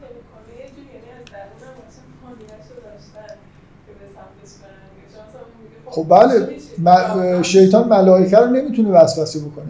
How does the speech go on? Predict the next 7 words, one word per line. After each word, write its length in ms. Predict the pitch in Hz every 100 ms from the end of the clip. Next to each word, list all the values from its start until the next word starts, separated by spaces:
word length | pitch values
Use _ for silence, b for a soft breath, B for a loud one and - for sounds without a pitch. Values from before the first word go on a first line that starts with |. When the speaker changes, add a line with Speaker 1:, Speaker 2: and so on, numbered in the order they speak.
| 175
Speaker 2:
انسان 440 | 160 160 196 220
یه 60 | 240
موجود 580 | 196 185 175 202 233 185 151 -
پیچیده‌ایه 840 | - 170 - 175 185 226 233 226
که 240 | 214 208 208 -
امکان 500 | 165 165 156 175 190 208 208 190
دروغ 460 | 170 165 170 160